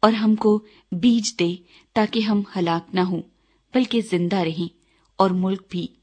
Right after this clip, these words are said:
वीरान ना हो। और यूसुफ ने मिस्र की सारी जमीन फिरौन के नाम पर खरीद ली, क्योंकि काल से तंग आकर मिस्रियों में से हर शख्स ने अपना खेत बेच डाला। सो सारी जमीन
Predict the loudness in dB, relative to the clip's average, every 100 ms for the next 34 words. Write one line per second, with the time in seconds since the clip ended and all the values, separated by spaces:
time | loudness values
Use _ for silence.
0 | -6 -2 0 0 -4 -4 -4 -4 -4 -10
1 | _ _ _ _ _ _ 2 4 4 0
2 | -4 -2 -2 -4 _ _ _ 0 2 0
3 | -4 -8 -4 -2 0 0 0 0 -2 -4
4 | -6 -2 0 2 2 0 -2 0 -2 -4
5 | -6 -6 -4 -4 -6 -8 -10 -10 _ _
6 | _ _ -6 -4 -4 -4 -2 -2 -2 -4
7 | -6 0 0 0 -2 -4 -4 -4 -6 _
8 | _ _ -2 0 0 2 2 4 0 -2
9 | -4 -4 -6 -20 -16 -2 0 0 -2 -4
10 | -4 -4 -4 -4 -4 -4 -4 -4 -4 -4
11 | -8 _ -4 -4 -2 -4 -4 -6 -10 -14
12 | _ _ _ _ -10 -2 -2 -2 -8 -20
13 | _ -2 0 0 -2 -2 -2 -2